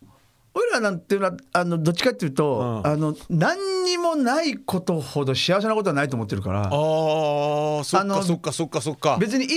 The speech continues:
Speaker 1: いいことも嫌なこともない。
Speaker 2: はい、はい、はい、はい、はい、はい。
Speaker 1: 何にもないって。
Speaker 2: あー、そっか。
Speaker 1: だって、結局ほら、あの、いいことと嫌なことって、あの、対極にあるわけじゃないですか。
Speaker 2: はい、はい、はい、はい、はい、はい。
Speaker 1: で、この、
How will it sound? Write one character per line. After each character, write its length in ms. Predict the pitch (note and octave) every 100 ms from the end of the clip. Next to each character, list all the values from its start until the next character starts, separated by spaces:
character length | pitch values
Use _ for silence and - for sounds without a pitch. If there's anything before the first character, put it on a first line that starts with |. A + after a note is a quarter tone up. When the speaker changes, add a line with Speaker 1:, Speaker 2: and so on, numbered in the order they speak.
| E4+
Speaker 1:
い 20 |
い 60 | B3+
こ 120 | F#3+
と 120 | E3
も 180 | C#3+ C3+
嫌 160 | E3
な 100 | B3
こ 120 | G#3 F3
と 100 | A#2+
も 100 | A2
な 220 | A#2 B2
い。 180 | G#2 F2
Speaker 2:
は 200 | F#3 A3
い、 40 | G3
は 200 | F3+ G3
い、 40 |
は 120 | D#3+ E3+
い、 80 |
は 0 |
い、 0 |
は 160 | C3+ C#3+
い、 200 | A2 A2+
は 60 | G#2+
い。 20 |
Speaker 1:
何 180 | D3+ C4
に 140 | D4+
も 180 | D4 C4+
な 160 | A3+ G3
い 120 | G#2
っ 20 |
て。 120 | F2+
Speaker 2:
あ 260 | G3+ A3 A#3
ー、 40 |
そ 180 | - D#4
っ 200 | E4 G2
か。 300 | F2 F3+ G#2 - _ _
Speaker 1:
だ 120 | G3
っ 40 | C#4+
て、 360 | C4+ F#3+ E3+ - - -
結 220 | - C4+
局 120 | D4 D#4+
ほ 100 | D4+
ら、 260 | A#3 A2+ -
あ 120 | G3
の、 300 | G3+ G3 F3+ -
い 280 | C4 E4 F4
い 20 |
こ 180 | E4+ D4
と 220 | C#4 A3
と 160 | G#3 E3+
嫌 120 | F3+
な 120 | A#3
こ 100 | G3+
と 140 | F3 C#3
っ 40 |
て、 360 | C3+ B2+ A#2+ - -
あ 160 | - D3+
の、 320 | C#3 C3+ C3 C3
対 140 | - A#3
極 200 | B3 A#3
に 40 |
あ 80 | A3+
る 80 | A3+
わ 80 | F3
け 80 |
じ 80 | A2+
ゃ 60 | G2
な 60 |
い 20 | F#2
で 60 |
す 20 | F#2
か。 60 |
Speaker 2:
は 80 | F#3+
い、 80 | F#3
は 220 | C#3 D3+
い、 40 | B2+
は 200 | B2 A#2+
い、 40 |
は 180 | - G2
い、 20 |
は 160 | D#2+ F#2
い、 40 |
は 40 | -
い。 40 |
Speaker 1:
で、 100 | B3+
こ 160 | - C#4
の、 240 | C#4+ C#4